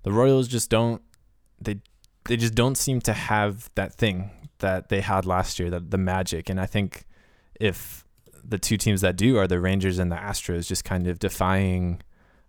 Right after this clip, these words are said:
uh, expectations. So we will have to see.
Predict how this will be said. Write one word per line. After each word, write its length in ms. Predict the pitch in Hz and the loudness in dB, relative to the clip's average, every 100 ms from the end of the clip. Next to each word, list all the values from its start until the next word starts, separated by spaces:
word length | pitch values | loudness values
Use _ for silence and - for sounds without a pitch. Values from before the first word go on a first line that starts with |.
| - | -10
uh, 140 | 87 | -8
expectations. 840 | - 98 - 92 - 95 - 85 87 | -6 -4 0 0 0 -2 -2 -6 -4
So 320 | - 92 90 - _ _ _ _ _ _ _ - - | -2 0 -2 -8 _ _ _ _ _ _ _ -20 -18
we 280 | 101 101 107 | -6 0 2
will 460 | 107 113 110 110 87 | 2 4 4 2 0
have 200 | - 113 | 0 2
to 100 | 120 | 2
see. 320 | - 104 127 | 2 2 0